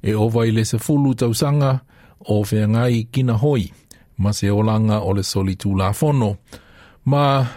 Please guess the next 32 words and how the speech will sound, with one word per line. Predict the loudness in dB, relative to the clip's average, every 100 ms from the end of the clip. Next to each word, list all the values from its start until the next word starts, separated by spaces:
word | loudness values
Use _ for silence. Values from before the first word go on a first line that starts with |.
| -8 -4
lei | 0 0 0
ua | 0 0 0
ina | 0 0 0
sa | 0 0
Isaia, | 0 0 0 0 -2 -8 -20 -20 -12 -2
ma | 0 2 2 0 -4
faasalaina | -6 -4 -2 0 2 2 2 0
i | 0
le | -4
fale | -2 -2 -2 -4
pui | -4 -6
pui. | -4 -2 0 -2 -6 _ _ -20 -20 -20 -20 -20 _ _ _ _ _ _ _
O | -2 0
se | 0 0
faalavelave | 0 0 2 2 2 0
na | 0 0
tupu | -2 -4 -2
i | 0
lona | 0 0 0 0
ainga, | 2 2 2 0 -4 -10 -4
na | -2
suhi | -2 -2 0 2
ai | 2 0 -2
lana | -2 0 0
va | -2 -2
ai | -2 -2 -4 -4
ma | -2
lona | 0 0 2
olanga. | 0 0 0 0 -2 -4 -8 _ -20 -20 -20 -20 -16 -6
O |
le | -4
faalavelave, | -2 -2 0 0 0 0 -2